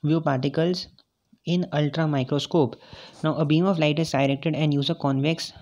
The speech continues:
lens to focus a light on the colloidal sol and view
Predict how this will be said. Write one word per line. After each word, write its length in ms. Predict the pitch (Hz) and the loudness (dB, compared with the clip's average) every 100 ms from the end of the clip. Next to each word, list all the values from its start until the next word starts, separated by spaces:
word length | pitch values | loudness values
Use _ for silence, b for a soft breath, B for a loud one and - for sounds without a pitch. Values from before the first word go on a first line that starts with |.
| - | -4
lens 260 | 143 143 143 | 0 0 -2
to 100 | 160 | -4
focus 360 | 147 135 151 | -2 -4 -2
a 40 | 160 | 0
light 260 | 135 139 | 0 -2
on 100 | 143 | -2
the 80 | 147 | -4
colloidal 540 | - 135 135 135 175 190 - _ - | -2 0 2 2 0 -4 -14 _ -8
sol 280 | - 143 151 | 0 0 2
and 200 | 151 147 | 0 2
view 320 | 143 170 190 | 2 0 -2